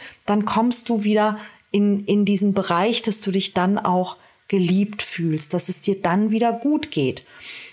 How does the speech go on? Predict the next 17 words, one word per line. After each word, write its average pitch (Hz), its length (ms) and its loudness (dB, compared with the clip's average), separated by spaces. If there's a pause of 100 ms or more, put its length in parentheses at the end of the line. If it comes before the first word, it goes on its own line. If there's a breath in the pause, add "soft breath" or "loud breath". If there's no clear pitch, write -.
Mm, 185 420 2
sehr 233 340 0
schönes, 233 840 2
ähm, 190 520 0
sehr 208 240 0
schöner 220 380 2
Grundsatz 277 920 -2
auch 196 200 0
aus 196 160 0
der 202 100 -2
Psychologie 202 760 0
ist - 240 0
nämlich 214 500 0 (720 loud breath)
unsere 214 320 2
Motivation 233 1300 0 (160)
für - 480 -2 (300)
alles. - 760 0